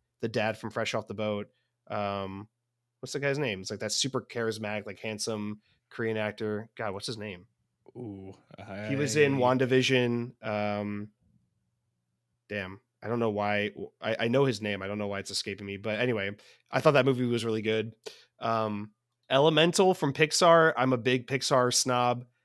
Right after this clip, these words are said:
Speaker 1: I think
Speaker 2: You
Speaker 1: this
Speaker 2: are.
Speaker 1: movie got kinda screwed by Disney. I, well, I don't know. I, I know the narrative has become Disney did a poor job marketing it. I don't know if I think that's solely what went wrong here. It's not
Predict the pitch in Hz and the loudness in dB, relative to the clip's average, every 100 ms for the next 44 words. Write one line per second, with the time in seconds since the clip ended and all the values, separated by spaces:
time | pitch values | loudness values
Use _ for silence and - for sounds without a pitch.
0 | _ _ _ - 104 113 139 113 127 - | _ _ _ -4 -2 0 0 2 0 0
1 | 117 123 117 120 120 110 - _ _ - | 0 -2 0 2 2 0 -2 _ _ -4
2 | 131 110 104 - - 117 123 123 120 117 | -2 0 0 0 -2 -4 0 2 2 0
3 | 110 113 123 123 - - 135 156 190 214 | 0 -4 -4 -6 -8 -4 0 0 2 4
4 | 220 226 175 113 117 170 185 202 220 175 | 4 4 4 2 4 6 6 8 8 8
5 | 151 156 151 127 131 117 117 123 117 120 | 6 6 4 2 -2 -2 -6 -2 -2 -2
6 | 117 - - _ 131 127 127 117 113 - | -6 -14 -20 _ -2 0 0 0 -2 -2
7 | 120 113 117 107 104 101 127 123 123 127 | -2 2 2 2 0 -2 -2 0 2 2
8 | - _ _ - 165 202 196 165 160 139 | -2 _ _ 0 4 6 6 6 4 2
9 | 127 - 131 117 120 113 120 120 101 107 | 2 4 2 2 0 0 -2 -2 -2 -2
10 | 113 120 143 143 147 - - _ _ 135 | -2 -2 0 0 -2 -8 -20 _ _ 4
11 | - 175 190 196 | 4 6 6 6